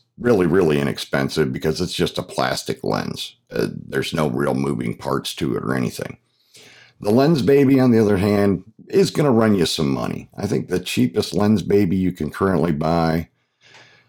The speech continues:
um, is probably about a hundred and fifty dollars brand new, and they run up to as expensive as, I think, four or five hundred dollars for some of the models. But the cool thing is, is Lens Baby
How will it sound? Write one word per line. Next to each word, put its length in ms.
um, 600
is 140
probably 380
about 220
a 60
hundred 260
and 120
fifty 300
dollars 400
brand 340
new, 340
and 320
they 100
run 220
up 200
to 160
as 140
expensive 600
as, 160
I 80
think, 340
four 240
or 100
five 300
hundred 220
dollars 320
for 180
some 260
of 80
the 60
models. 540
But 140
the 80
cool 260
thing 260
is, 520
is 260
Lens 340
Baby 600